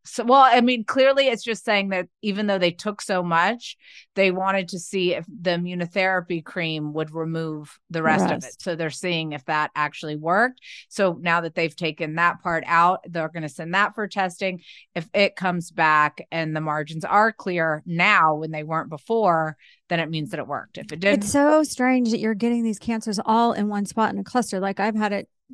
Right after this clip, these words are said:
Speaker 2: you know, I've had melanoma once, but I've had multiple different kinds of skin cancers, but they're all over my body.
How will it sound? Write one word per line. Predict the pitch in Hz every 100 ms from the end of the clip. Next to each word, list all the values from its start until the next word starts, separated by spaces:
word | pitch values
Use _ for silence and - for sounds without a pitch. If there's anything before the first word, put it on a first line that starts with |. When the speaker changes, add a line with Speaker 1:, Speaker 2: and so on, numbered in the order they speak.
| -
Speaker 2:
you | 208
know, | 196
I've | 190
had | 214
melanoma | 208 208 208 208
once, | 190 190 190 190
but | 208
I've | 190
had | 202
multiple | 202 220 214 214 190 202
different | 202 196 170
kinds | 196 190
of |
skin | - 208
cancers, | 196 196 208
but | 247 254
they're | 262
all | 269 294
over | 277
my | 277 262
body. | 285 285 180